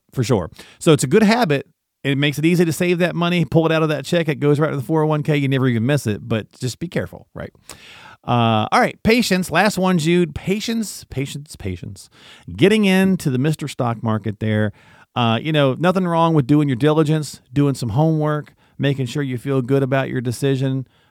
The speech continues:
but don't let patience also cripple you because now you're just like,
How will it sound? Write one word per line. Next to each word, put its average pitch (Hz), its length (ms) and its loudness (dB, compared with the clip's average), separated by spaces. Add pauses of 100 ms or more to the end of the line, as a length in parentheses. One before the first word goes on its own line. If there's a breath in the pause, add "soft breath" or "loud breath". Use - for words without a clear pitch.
(140)
but 110 420 -4
don't 151 240 0
let 143 220 -4
patience 156 440 0
also 127 380 -2
cripple 117 420 -2
you 101 300 0
because 104 420 -2
now 127 280 0
you're 113 240 0
just 107 260 -4
like, 101 240 -6